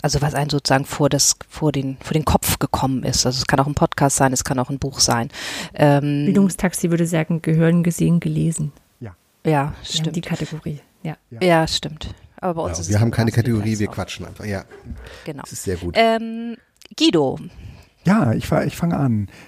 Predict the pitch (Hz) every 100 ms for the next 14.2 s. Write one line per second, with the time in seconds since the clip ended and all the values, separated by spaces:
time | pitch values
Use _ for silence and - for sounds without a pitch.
0 | _ - 135 135 131 147 147 156 160 151
1 | _ - - _ _ - - - 170 -
2 | - 135 135 135 _ _ 180 226 208 127
3 | 117 120 110 214 - - - _ _ -
4 | 127 127 131 127 117 - 214 175 127 117
5 | 143 127 123 120 - 185 - 135 135 -
6 | 127 120 415 466 - 127 - 156 202 131
7 | 127 196 117 131 240 - - - - -
8 | - - - - - 131 139 143 143 220
9 | - - 143 156 185 156 156 151 - -
10 | 135 139 165 - 190 165 - 131 123 190
11 | 175 175 175 139 220 202 160 143 143 -
12 | 175 185 - 135 139 131 131 147 208 -
13 | - 220 131 143 - 135 139 135 127 123
14 | 127